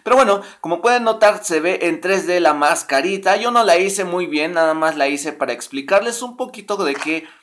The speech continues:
mm, a ver, déjenme me acerco un poco, déjenme me acerco un poco. Ok, para explicarles más o menos de qué iba esta máscara. Lo, lo de hacer skins en tres D, y miren, como pueden ver, se nota,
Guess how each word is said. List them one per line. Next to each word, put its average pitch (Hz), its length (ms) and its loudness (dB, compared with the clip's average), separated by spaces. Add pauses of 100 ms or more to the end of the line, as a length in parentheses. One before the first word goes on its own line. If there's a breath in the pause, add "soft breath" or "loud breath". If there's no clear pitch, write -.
(120 loud breath)
mm, - 360 -14 (340)
a 139 340 0
ver, 139 220 -4
déjenme 110 320 -12
me 87 120 -14
acerco 110 380 -14
un 95 100 -18
poco, 165 600 -10
déjenme 127 520 -10
me 110 100 -10
acerco 160 400 -10
un 117 60 -12
poco. 175 260 -4
Ok, 135 180 -2 (400 loud breath)
para 143 180 4
explicarles 202 480 0
más 202 180 2
o 202 60 -2
menos 196 260 0
de 165 160 -4
qué 214 320 -4
iba 233 440 2
esta 175 360 0
máscara. 123 640 -2 (260 soft breath)
Lo, 120 340 -4
lo 120 220 -2
de 120 80 2
hacer 143 360 -4
skins 196 460 -6
en 135 160 -4
tres 151 220 -4
D, 190 180 -2
y 175 60 -8
miren, 180 300 -6
como 147 200 -8
pueden 180 240 -2
ver, 170 140 -2
se 151 180 -8
nota, 180 540 -2